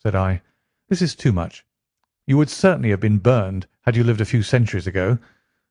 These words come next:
It is true that I had a country walk on Thursday and came home in a dreadful mess, but as I have changed my clothes, I can't imagine how you deduce it. As to Mary Jane, she is incorrigible,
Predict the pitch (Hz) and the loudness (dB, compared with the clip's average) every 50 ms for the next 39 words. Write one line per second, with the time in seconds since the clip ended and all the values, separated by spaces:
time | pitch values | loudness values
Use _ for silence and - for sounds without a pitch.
0 | _ _ _ - 123 113 - - - 226 196 123 101 95 107 98 95 113 110 107 | _ _ _ -6 -6 -6 -6 -4 0 0 2 2 2 0 0 0 2 2 0 0
1 | - - 139 131 - 175 143 160 160 120 95 - - 104 98 - - 110 104 98 | 0 0 0 0 0 -2 0 0 0 0 0 0 0 -2 0 0 0 0 0 0
2 | 95 - 110 107 110 113 113 - 131 131 127 117 107 120 127 131 127 135 139 139 | 0 0 0 2 2 0 0 0 0 0 2 2 2 2 2 2 2 2 0 0
3 | 113 101 - - 160 151 - - 104 104 98 95 101 95 - - _ _ _ _ | -2 -2 0 0 0 0 0 -2 -2 0 0 0 -2 -4 -6 -10 _ _ _ _
4 | _ _ _ _ _ _ _ _ _ _ _ - 117 131 139 147 131 120 107 - | _ _ _ _ _ _ _ _ _ _ _ -2 0 0 2 2 0 0 -2 -2
5 | - 131 127 120 113 107 - 113 107 104 - - - 135 107 90 92 98 113 113 | 0 2 4 4 2 2 0 0 -2 -2 -2 0 0 2 2 0 -2 -4 -8 -10
6 | - _ _ _ _ _ _ _ _ _ _ _ _ - 117 113 - 117 117 - | -12 _ _ _ _ _ _ _ _ _ _ _ _ -4 -2 0 2 2 2 2
7 | - 135 160 170 - 87 78 98 110 101 95 90 98 87 98 107 120 - - - | 0 -2 -2 -2 -2 -2 -2 0 0 0 0 -2 -2 0 0 0 0 -2 -4 -8
8 | - - - _ _ _ _ _ _ _ _ _ _ _ _ _ _ _ _ _ | -10 -12 -16 _ _ _ _ _ _ _ _ _ _ _ _ _ _ _ _ _
9 | _ _ - 147 165 - - - 170 165 147 135 120 107 98 90 104 98 92 90 | _ _ 0 0 0 0 -2 -2 0 0 2 2 2 0 0 0 -2 -2 -2 -2
10 | 90 90 107 113 - _ _ _ - - 139 139 139 131 160 160 160 - - 143 | -4 -4 -4 -6 -6 _ _ _ -6 -2 0 0 2 2 2 0 0 0 0 0
11 | 110 98 90 85 92 90 92 95 - - | 0 0 -2 -2 -2 -2 -2 -2 -4 -8